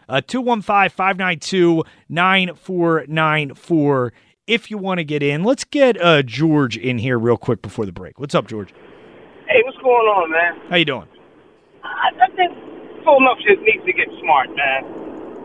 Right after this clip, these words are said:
Speaker 2: This, this Gardner Minshew and Jalen Hurts really don't really matter to me. If you watched last night's game, you would know you have to build a football team first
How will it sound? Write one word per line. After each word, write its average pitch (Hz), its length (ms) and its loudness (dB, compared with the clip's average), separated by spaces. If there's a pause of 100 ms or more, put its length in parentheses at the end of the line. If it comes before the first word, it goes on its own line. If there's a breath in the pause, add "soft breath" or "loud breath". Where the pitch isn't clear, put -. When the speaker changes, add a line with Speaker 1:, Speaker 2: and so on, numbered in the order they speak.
(240)
Speaker 2:
This, 311 120 4 (160)
this 320 240 -2
Gardner 254 360 2
Minshew 233 520 4
and 175 160 -6 (160)
Jalen 214 320 0
Hurts 196 200 -2 (120)
really 302 200 -2
don't 208 200 4
really 180 240 2
matter 156 300 4
to 151 100 -10
me. 147 240 -10 (360)
If - 120 2
you 359 100 -6
watched 330 380 0
last 262 320 2
night's 220 240 0
game, 196 420 0 (220)
you 294 120 6
would 277 200 4
know 214 400 0 (160)
you 370 200 0
have 285 180 2
to 233 100 -6
build 226 360 4
a 175 80 -8 (120)
football 180 400 2 (160)
team 143 320 0 (160)
first - 320 -2